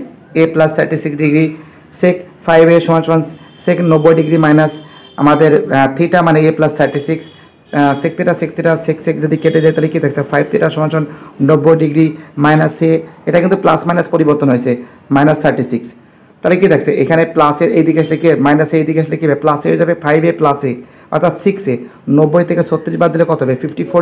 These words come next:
degree হবে, ঠিক আছে? আহ, সুপ্রিয় দর্শকার্থী, সিক্স এ সমান সমান ফিফটি ফোর degree, তাই তো? আহ, বা একটু color পরিবর্তন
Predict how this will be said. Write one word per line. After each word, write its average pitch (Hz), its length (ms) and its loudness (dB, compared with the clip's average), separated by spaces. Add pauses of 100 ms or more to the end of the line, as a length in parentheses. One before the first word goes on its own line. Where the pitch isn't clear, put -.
degree 165 220 -2
হবে, 170 180 2
ঠিক 196 160 0
আছে? 120 120 -8 (680)
আহ, 139 240 2 (200)
সুপ্রিয় 180 320 -4
দর্শকার্থী, 170 420 -4 (140)
সিক্স 190 260 -10
এ - 100 -2
সমান 180 160 -6
সমান 185 180 -6
ফিফটি 180 280 -8
ফোর 160 180 -2
degree, 127 240 -6
তাই 170 140 0
তো? 127 80 -6
আহ, - 1160 -8 (120)
বা 139 160 4 (960)
একটু 151 260 -12
color 135 240 0 (100)
পরিবর্তন 139 440 -6